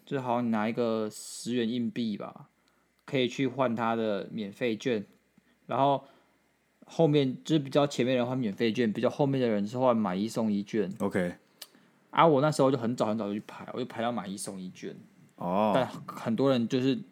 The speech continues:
Speaker 1: 那时候有爆发一些冲突，就是很多人没有排到。
Speaker 2: 哦，对啊，对啊。
Speaker 1: 然后他们就，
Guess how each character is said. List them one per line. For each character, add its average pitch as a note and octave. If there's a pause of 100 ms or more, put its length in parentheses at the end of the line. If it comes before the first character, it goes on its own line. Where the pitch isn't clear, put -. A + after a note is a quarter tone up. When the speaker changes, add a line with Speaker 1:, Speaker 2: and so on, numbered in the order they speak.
Speaker 1:
那 E3
时 D#3+
候 C#3+
有 A#2
爆 B2+
发 A2
一 -
些 A2+
冲 G#2
突， -
就 B2
是 C3+
很 A2
多 G#2+
人 A2
没 A2
有 G#2
排 - (120)
到。 -
Speaker 2:
哦， F2+ (320)
对 B2+
啊， B2
对 B2+
啊。 G#2
Speaker 1:
然 F#2+
后 -
他 B2+
们 B2
就， A#2